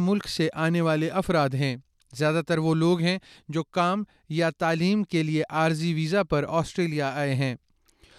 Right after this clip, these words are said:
آسٹریلین بیورو آف اسٹیٹسٹکس کے اکیس مارچ کے جاری کردہ اعداد و شمار سے پتہ چلتا ہے کہ یہ رجحان کورونا وائرس کی وجہ سے سرحدی پابندیوں کے نتیجے میں دیکھنے میں سامنے آیا ہے۔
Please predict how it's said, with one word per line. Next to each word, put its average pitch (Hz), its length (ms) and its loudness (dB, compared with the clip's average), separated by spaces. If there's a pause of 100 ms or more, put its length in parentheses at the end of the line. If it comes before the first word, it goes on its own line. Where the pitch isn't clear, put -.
(180)
آسٹریلین 190 560 0
بیورو 185 280 2
آف 180 120 0
اسٹیٹسٹکس 185 720 -2
کے 170 180 -2 (100)
اکیس 180 420 -2
مارچ 175 320 0
کے 165 140 -2
جاری 160 260 0
کردہ 156 420 -2
اعداد 151 340 2
و 151 60 0
شمار 156 320 0
سے 151 140 -4
پتہ 151 280 -2
چلتا 165 320 0
ہے 196 120 0 (260)
کہ 165 100 -4
یہ 175 260 2
رجحان 170 500 2 (300)
کورونا 170 360 0
وائرس 170 400 0
کی 170 140 -6
وجہ 165 320 0
سے 165 300 -4
سرحدی 170 500 0
پابندیوں 165 600 -2
کے 165 180 -6
نتیجے 160 440 -2
میں 156 140 -2
دیکھنے 160 400 -4
میں 165 100 -2
سامنے 156 360 0
آیا 156 220 2
ہے۔ 147 160 0